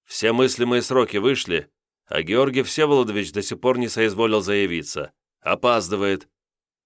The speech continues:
«Задерживается», поправил Мишку Денис Васильевич. «Шторм, туман, неизбежные на море случайности, то да сё».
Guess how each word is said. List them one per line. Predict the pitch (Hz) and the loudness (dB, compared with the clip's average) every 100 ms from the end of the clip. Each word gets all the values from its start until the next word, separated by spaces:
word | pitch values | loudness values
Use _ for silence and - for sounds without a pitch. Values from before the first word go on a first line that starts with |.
| _ | _
«Задерживается», | - 82 104 139 120 78 71 71 - 76 69 - _ _ - | -4 -2 0 2 0 -2 -6 -6 -8 -8 -10 -12 _ _ -4
поправил | 87 95 92 85 | -2 0 0 0
Мишку | 82 123 - 135 117 _ | -2 -4 -2 -4 -4 _
Денис | - 95 101 92 | -8 -4 -2 -2
Васильевич. | 98 98 90 76 69 67 - _ _ _ _ | -2 -2 -4 -4 -8 -12 -18 _ _ _ _
«Шторм, | - - 123 143 127 | -14 0 4 4 2
туман, | 127 92 110 123 117 _ _ _ | -2 0 2 0 -2 _ _ _
неизбежные | - 101 117 95 151 131 135 | -4 -2 0 2 2 4 2
на | 117 | 2
море | 107 123 139 | 2 2 2
случайности, | - 110 - 87 87 85 - | 0 -2 0 0 0 -4 -6
то | 78 120 143 | -2 0 2
да | 92 | 0
сё». | - 95 95 | -2 -2 -4